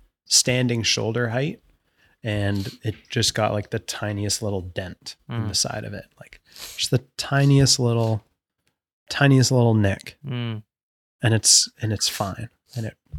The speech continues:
Speaker 1: I do like that it gathers, it, over time, it gets this nice little patina,
Speaker 2: Mm-hmm.
Speaker 1: like, scratches here
Speaker 2: Weathering.
Speaker 1: and there. And
Speaker 2: It's weathering.
Speaker 1: yes, classic weathering. Um,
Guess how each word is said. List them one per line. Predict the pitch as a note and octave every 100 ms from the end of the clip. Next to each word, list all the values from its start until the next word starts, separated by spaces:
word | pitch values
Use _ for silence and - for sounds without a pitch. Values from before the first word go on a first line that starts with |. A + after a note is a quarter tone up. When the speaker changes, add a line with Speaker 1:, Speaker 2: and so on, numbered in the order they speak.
| - - - -
Speaker 1:
I | A#2
do | B2 A#2
like | A2 -
that | G2+
it | F#2
gathers, | G2+ F#2+ F#2+ F2+ -
it, | A#2+ - - _ _ -
over | A#2 G#2
time, | G2 G#2 G2
it | F#2+
gets | A2+ G2+ -
this | G#2+ -
nice | G2+ -
little | G#2+ G2+
patina, | - G#2+ B2 G#2+ G#2+ _ _ _ _ -
Speaker 2:
Mm-hmm. | C3+ A#2+ C3 -
Speaker 1:
like, | -
scratches | - - G2 G2 - F#2+
here | - G2 G2
Speaker 2:
Weathering. | A#2+ A#2 G2
Speaker 1:
and |
there. | G2
And | G#2
Speaker 2:
It's | B2 -
weathering. | A#2+ B2+ - C#3+ - -
Speaker 1:
yes, | - - - - -
classic | - G2 G#2+ - A#2
weathering. | A#2 A2+ A#2 - - _ - _ _ _ _ -
Um, | G#2+ G2+ G2+ G#2